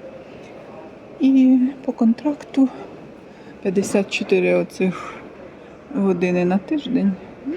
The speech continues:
що ми відпочиваємо. Ну, це вже так буває. Або треба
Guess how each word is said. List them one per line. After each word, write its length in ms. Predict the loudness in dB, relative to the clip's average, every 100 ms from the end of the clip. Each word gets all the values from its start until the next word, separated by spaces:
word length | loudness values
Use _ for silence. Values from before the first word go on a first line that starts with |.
| -8
що 180 | -6 -4
ми 180 | 0 -2
відпочиваємо. 1120 | -4 -8 -14 -10 -6 -4 -4 -4 -4 -2 0
Ну, 200 | 0 -2 -2
це 60 |
вже 140 | 0 0
так 180 | -2 -8
буває. 440 | -8 -4 -4 -4 -8 -12 -20 -20 -20 -18 -18 -18 -18 -8
Або 220 | 0 0
треба 480 | 2 0 2 2